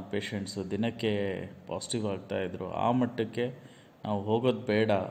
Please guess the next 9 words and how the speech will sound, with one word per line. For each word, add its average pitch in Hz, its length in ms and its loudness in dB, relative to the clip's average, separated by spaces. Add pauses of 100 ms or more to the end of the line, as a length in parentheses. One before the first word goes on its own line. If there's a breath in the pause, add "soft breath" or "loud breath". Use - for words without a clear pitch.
(160)
ಹೋಗಬಾರ್ದು. 110 600 2
ಅಂದರೆ 98 540 -6 (320 loud breath)
ಏನೇನು 127 760 6 (360)
ಪ್ರಿಕಾಷನ್ಸ್ 120 560 0
ತಗೋಬೇಕು 98 440 -2
ಅದನ್ನು 101 600 -4 (380 loud breath)
ನಾವು 98 240 0
ಅರಿತು 131 360 4
ಮುಂದುವರೆದ್ರೇ 117 1000 4